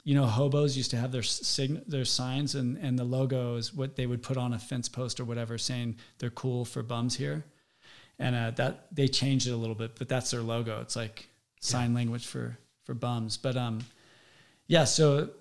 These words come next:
Speaker 1: the trips are legit. We go to these far off, far-flung places and just kind of rage, you know, with snowboards and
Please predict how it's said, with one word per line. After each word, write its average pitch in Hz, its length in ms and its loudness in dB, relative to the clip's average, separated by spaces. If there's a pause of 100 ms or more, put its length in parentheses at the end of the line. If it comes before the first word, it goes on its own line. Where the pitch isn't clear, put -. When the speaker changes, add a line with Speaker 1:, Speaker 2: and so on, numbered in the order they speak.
(300)
Speaker 1:
the 165 100 2
trips 190 420 6
are 156 140 8
legit. 139 640 6
We 147 180 4
go 143 180 8
to 139 100 6
these 131 300 4
far 131 300 0
off, 131 320 0
far-flung 131 460 2
places 123 520 0
and 113 240 0
just - 320 -2 (440)
kind 123 220 -4
of 110 280 -6
rage, 117 540 -2
you 139 120 -4
know, 113 140 -4
with 110 300 -8 (640)
snowboards 123 680 2
and 113 320 -2